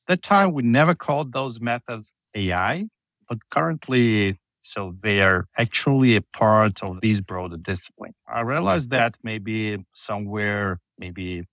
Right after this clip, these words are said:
in two thousand sixteen, so seventeen, so where, when I was analyzing my personal story, what kind of projects I've done before, so I realized that this area for currently this moment, for two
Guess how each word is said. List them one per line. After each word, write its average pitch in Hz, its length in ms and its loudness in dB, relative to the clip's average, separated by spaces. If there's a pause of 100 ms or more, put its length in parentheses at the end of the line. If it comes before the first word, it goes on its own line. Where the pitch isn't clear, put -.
(180)
in 92 100 -10
two - 140 -8
thousand 90 640 0 (260)
sixteen, 104 720 -6
so - 200 -10
seventeen, 92 640 -2
so - 160 -4
where, 92 480 2 (220)
when 92 180 2
I 87 100 6
was 85 320 0 (180)
analyzing 127 800 4
my 87 120 -8
personal 87 400 -10
story, 87 580 0
what 87 260 -4
kind 87 200 -2
of 85 100 -6
projects 90 480 -2
I've 82 160 -2
done 85 240 -4
before, 123 520 2 (280)
so 101 340 2
I 95 100 4
realized 98 500 0
that 87 260 0
this 104 260 0
area 95 340 0
for 90 360 -2 (120)
currently 110 460 2
this 95 240 -4
moment, 80 320 -2 (340)
for - 180 -6
two 113 200 2